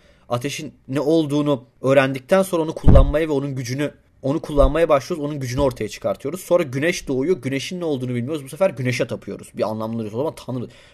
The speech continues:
ne olduğunu bilmiyoruz. Gökyüzünde hiç görmediğimiz bir şey. O zaman bu Tanrı'dır.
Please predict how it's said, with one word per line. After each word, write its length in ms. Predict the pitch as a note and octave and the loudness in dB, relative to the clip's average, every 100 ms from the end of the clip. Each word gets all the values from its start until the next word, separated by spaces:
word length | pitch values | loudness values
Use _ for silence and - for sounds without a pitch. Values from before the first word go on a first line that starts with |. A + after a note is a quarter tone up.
| C3 | -4
ne 80 | E3 | 0
olduğunu 380 | D#3 C#3+ C#3+ | 0 0 -4
bilmiyoruz. 280 | D#3+ C#3+ A#2+ | -4 -4 -4
Gökyüzünde 440 | C3 B2+ B2 A#2+ B2 | -2 -2 -4 -6 -6
hiç 120 | - | -2
görmediğimiz 440 | B2+ A#2+ A2 G#2+ | 0 0 0 -8
bir 60 | G2 | -8
şey. 200 | - A#3 - | -8 -8 -12
O 60 | G#2+ | -6
zaman 180 | B2 F3+ | -4 -6
bu 60 | |
Tanrı'dır. 560 | - A3 A3+ C#3+ G2+ | -6 -8 -6 -8 -10